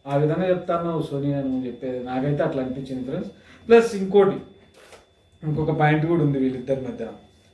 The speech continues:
ఆ, సరే, వీళ్ళిద్దరిది కొంచెం పక్కన పెడితే మనోడు మణికంఠ గురించి మాట్లాడుకుందాం. మణికంఠ అర్ధరాత్రి ఈడు, ఆ, పోయినసారి నాగార్జున గారు వార్నింగ్ కూడా ఇచ్చారు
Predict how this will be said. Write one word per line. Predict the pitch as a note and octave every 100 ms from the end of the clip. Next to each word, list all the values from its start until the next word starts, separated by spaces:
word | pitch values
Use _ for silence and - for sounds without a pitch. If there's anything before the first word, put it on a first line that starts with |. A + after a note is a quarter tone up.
| -
ఆ, | C3+ C3 B2+ C3 -
సరే, | E3+ D3+
వీళ్ళిద్దరిది | D#3 D#3 D3 D#3+ D3
కొంచెం | C#3+ C3+ B2
పక్కన | B2 C3+ C3
పెడితే | A#2+ - F#3+ - - - _ E3
మనోడు | D#3+ F3+
మణికంఠ | D3 E3 G#3 A#3 G3
గురించి | D3+ C#3 B2
మాట్లాడుకుందాం. | A#2 A2 G#2 - - _ _ _ _ _ _ C3
మణికంఠ | C#3 F#3+ G#3+ G#3+ G#3
అర్ధరాత్రి | G3 D#3 C#3+ D#3+ E3+ - E3+ C3
ఈడు, | C3 C3 C3 B2+ C3 B2+ C3+ C#3+ - - _ -
ఆ, | C3+ C3 C3 C3 D3+
పోయినసారి | E3+ F3+ F3+ F#3 F#3 F#3 F3 E3
నాగార్జున | D#3+ E3+ E3+ E3
గారు | E3 D#3+ D#3+
వార్నింగ్ | C#3 C3 D3 D#3+ E3+
కూడా | F3
ఇచ్చారు | D#3 - D#3